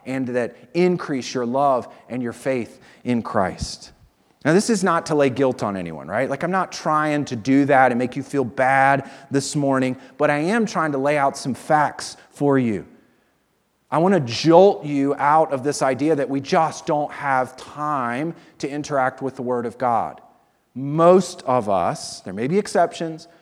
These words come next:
most of us have some measure of time that we could pull from something else and give to the Word of God.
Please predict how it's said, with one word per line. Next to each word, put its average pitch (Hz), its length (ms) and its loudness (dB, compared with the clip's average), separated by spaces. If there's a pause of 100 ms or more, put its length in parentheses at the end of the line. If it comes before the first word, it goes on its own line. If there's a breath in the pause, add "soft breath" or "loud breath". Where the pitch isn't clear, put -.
(180 soft breath)
most 170 680 4
of 123 380 2
us 104 500 -6 (260 soft breath)
have 131 260 -4
some 165 560 -4
measure 139 360 -2
of 127 100 -6
time 120 400 -4
that 113 100 -2
we 123 120 -4
could 117 220 -6 (240 loud breath)
pull 185 380 6
from 180 240 -2
something 151 440 -2
else 120 360 0 (220 loud breath)
and 123 220 -6
give 135 680 0
to 131 460 0 (160 loud breath)
the 123 80 -4
Word 110 400 0 (220 loud breath)
of 101 180 -8
God. 85 420 -4